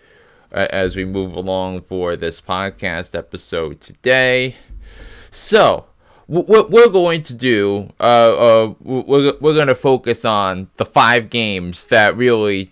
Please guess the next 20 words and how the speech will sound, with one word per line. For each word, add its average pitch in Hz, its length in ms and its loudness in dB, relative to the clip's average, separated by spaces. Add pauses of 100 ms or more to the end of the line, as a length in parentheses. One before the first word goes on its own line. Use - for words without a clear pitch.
(100)
uh, 101 340 2
ha-, 107 280 2
had 107 320 0
my 101 160 0
attention 85 800 -6 (340)
over 110 180 0
the 95 100 -8
course 95 600 -4 (100)
of, 90 600 -2
uh, 110 60 -2
uh, 104 440 0
uh, 101 300 -4
of 95 260 -4
the 92 80 -12
weekend 82 800 -10
in 98 160 -10
the 92 180 -8
N 85 120 -8
F 80 160 -10
L. 78 360 -2